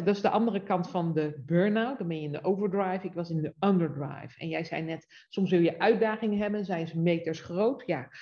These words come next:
En soms zijn ze zo klein dat je denkt echt, "Ach, pff." Dus van dat, dat was mijn, eh, motivatie om uiteindelijk, eh, een andere business op te zetten. Ehm,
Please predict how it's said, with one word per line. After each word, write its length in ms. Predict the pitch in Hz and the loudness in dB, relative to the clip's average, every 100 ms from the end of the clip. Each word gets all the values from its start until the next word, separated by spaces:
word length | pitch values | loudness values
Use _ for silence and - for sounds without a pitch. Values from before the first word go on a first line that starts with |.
| - - | -16 -8
En 120 | 175 | -4
soms 260 | - 202 | 0 0
zijn 200 | 202 175 | 2 -2
ze 80 | 170 | -2
zo 240 | - 196 214 | 2 2 4
klein 400 | 240 202 208 180 | 2 0 -2 -2
dat 160 | 175 | -4
je 80 | 175 | -4
denkt 300 | 160 160 165 | -4 -6 -8
echt, 220 | 156 147 | -12 -14
"Ach, 420 | - 151 143 _ - | -14 -14 -14 _ -14
pff." 1300 | - - 50 50 - - - _ _ _ 196 - - - | -12 -12 -14 -18 -20 -20 -20 _ _ _ -14 -14 -10 -4
Dus 140 | 190 | 0
van 180 | 208 190 | 4 6
dat, 260 | 214 202 | 6 4
dat 160 | 180 262 | 4 4
was 160 | 214 - | 2 2
mijn, 540 | 165 202 262 247 160 - - - - _ _ _ | 2 2 0 -2 -6 -10 -20 -20 -20 _ _ _
eh, 300 | - 175 170 | -8 -4 0
motivatie 720 | 160 196 196 - 202 202 214 180 | 4 4 4 0 0 0 0 0
om 100 | 185 | 0
uiteindelijk, 680 | 185 185 - 185 175 170 | 0 -2 -2 -2 -2 -4
eh, 360 | - 180 175 170 165 | -8 -4 -2 0 2
een 160 | 185 | 2
andere 360 | 196 233 262 226 | 4 6 6 4
business 360 | 240 - 233 | 2 0 -4
op 180 | 226 226 | -4 -6
te 80 | 233 | -8
zetten. 580 | - 220 220 254 330 - | -6 -6 -4 -6 -8 -10
Ehm, 580 | - 185 175 170 165 160 | -6 -2 -2 -2 -4 -6